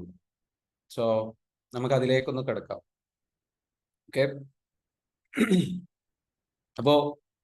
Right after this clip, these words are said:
അധികം ആൾക്കാർക്കും എന്താ വെച്ചാല്, ആ, ഞാൻ ബിസിനസ് ചെയ്താൽ വിജയിക്കുവോ, അല്ലെങ്കിൽ ഞാൻ ബിസിനസ് ചെയ്യാൻ പറ്റിയ ആളാണോ, അല്ലെങ്കിൽ എനിക്ക് ബിസിനസ് ചെയ്യാൻ, ആ, അതിന്, അതിന് എന്തെങ്കിലും ക്വാളിഫിക്കേഷൻ,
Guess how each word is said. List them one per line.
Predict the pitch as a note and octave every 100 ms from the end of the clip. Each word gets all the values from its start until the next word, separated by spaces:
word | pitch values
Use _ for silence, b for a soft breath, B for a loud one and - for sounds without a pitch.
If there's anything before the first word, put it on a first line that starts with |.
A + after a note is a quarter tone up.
| _ _ _ _ -
അധികം | F3 A3+ C4 A3
ആൾക്കാർക്കും | E3+ D#3+ D3 C#3 D3
എന്താ | C3 B2
വെച്ചാല്, | A#2+ A#2 G#2+ A#2+ C#3+ - _ _ _ _ _ _ _ _ _ _ -
ആ, | A2+ G#2 G2+ F#2+
ഞാൻ | A#2+ C3+ C#3+ C#3+ C#3
ബിസിനസ് | C3+ - C#3 D3
ചെയ്താൽ | C3+ B2 B2
വിജയിക്കുവോ, | A2+ G2 A2 A2+ A2 G#2+ G2
അല്ലെങ്കിൽ | F#2+ G#2 G#2+
ഞാൻ | G#2 A2 G#2+
ബിസിനസ് | A2 A#2 A2+
ചെയ്യാൻ | A#2 A#2 G#2+ G#2+
പറ്റിയ | G2+ A2+
ആളാണോ, | G2+ G2 G#2 G2+ F#2 F2+ - _ _ _ _ _ _ _ _ _ -
അല്ലെങ്കിൽ | A#2 A#2 B2
എനിക്ക് | A#2+ B2
ബിസിനസ് | B2+ B2 B2+ -
ചെയ്യാൻ, | C3+ C3 A2+ A2+ A2+ A2+ A#2 A#2
ആ, | G#2+ G#2 G2+ G2+ -
അതിന്, | A2 B2
അതിന് | A#2+ B2 C3+
എന്തെങ്കിലും | B2 B2+ A#2+ B2+ C3 B2+ - -
ക്വാളിഫിക്കേഷൻ, | A2+ C3+ C#3+ C#3+ C#3 C3 - B2+ B2 A#2+